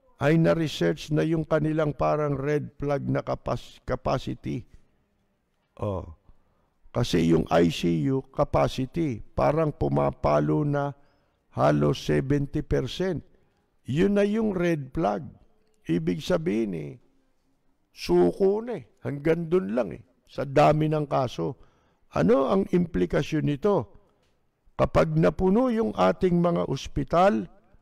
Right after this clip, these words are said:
ng covid patients, number one, kapag mayroon pang mga pasyenteng darating, hindi na natin ma-accommodate. So, mamamatay na lang yun.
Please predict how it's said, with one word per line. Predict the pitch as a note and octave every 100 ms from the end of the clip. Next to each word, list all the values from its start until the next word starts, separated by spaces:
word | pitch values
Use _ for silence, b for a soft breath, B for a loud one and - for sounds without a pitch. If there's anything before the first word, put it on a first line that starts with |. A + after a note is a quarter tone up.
| _ -
ng | A2+ C3
covid | - D#3+ D3 D3 B2
patients, | B2+ B2+ A#2+ C#3+ E3 F3 - - - _ _ _ _ _ _
number | - C#3 E3+ D#3+ E3
one, | F3+ F3+ B2+ G2 F2+ _ _ _ _ _ _ _ -
kapag | C3+ - D#3+
mayroon | D#3 E3+ F3 E3+ D#3+
pang | - F3+ E3+
mga | D#3+ D#3+ D3+
pasyenteng | D3+ - D3+ D#3 D3 C3+ D3+ C#3
darating, | B2+ D3 C#3 C3+ - A2+ G#2+ - _ _ _ _ _
hindi | B2 D3 C#3+ F3 F3
na | E3+
natin | E3 E3 D3+ D3+ D3 C#3+ D3 - _ _ -
ma-accommodate. | B2+ C#3 B2+ C3+ C#3 C#3 C#3 G3 B2+
So, | - A#2+ B2+
mamamatay | A#2+ D#3 F#3+ D#3 C#3 G#2+ B2
na | C3+
lang | D3 D#3+
yun. | G3 F#3